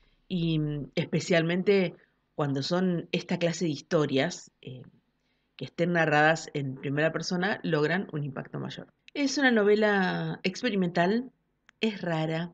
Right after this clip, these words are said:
pertenece a la, eh, corriente del New Weird, y bueno, como les decía, narra la,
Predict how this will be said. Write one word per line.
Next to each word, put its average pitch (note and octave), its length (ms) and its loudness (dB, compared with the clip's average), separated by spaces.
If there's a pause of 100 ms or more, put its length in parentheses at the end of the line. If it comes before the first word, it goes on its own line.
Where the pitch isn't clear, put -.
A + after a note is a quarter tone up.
(100)
pertenece D#3 520 -4
a D#3 40 0
la, C#3 380 -2 (640)
eh, C3+ 260 -14
corriente D3 480 -4
del C#3 280 -2
New C#3 160 -2
Weird, G3 320 -2 (840)
y F3 400 0
bueno, G3 240 2
como D#3+ 180 -2
les D#3+ 140 0
decía, G#3 520 2
narra D#3+ 300 2
la, B2+ 400 -4